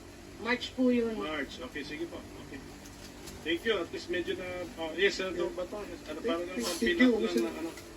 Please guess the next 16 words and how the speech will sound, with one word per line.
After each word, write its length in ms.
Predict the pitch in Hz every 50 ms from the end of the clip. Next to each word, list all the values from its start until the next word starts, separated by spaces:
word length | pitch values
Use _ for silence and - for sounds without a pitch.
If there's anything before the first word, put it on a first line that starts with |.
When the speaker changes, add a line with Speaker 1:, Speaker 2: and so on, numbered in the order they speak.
| - - -
Speaker 3:
Thank 160 | 190 185 170
you, 80 | 190 196
Mister 240 | 190 175 190 180 170
Chair. 200 | - 175 156 139 - - - - - - - - - - - - - - - - - - - -
Ah, 80 | 311 339 330 - - - - -
ah, 320 | - 208 208 202 - 190 - - 50 50 50 50 50 50 50 50 50 50 50 50 50 50 50 50 50 50 50 - - - - - - - - 50 50 50 - - - - - - - - - - - - - - - - - - - - - - - - - 294
nag-attempt 840 | 240 208 - - 180 165 - - - 262 - - - 247 240 233 -
ka 140 | - 220 202 196
ba 160 | 214 226 254 247 - - - - - - 208
na 60 | 202 202 202
i-report 400 | 190 196 190 - - 233 214 202
sa 160 | - - 202
otoridad 640 | 190 190 - 196 180 190 180 170 170 208 226 226 - - 170
yung 160 | 185 175 170 -
pulis 400 | 185 180 175 202 208 - - - 196 196
na 80 | 190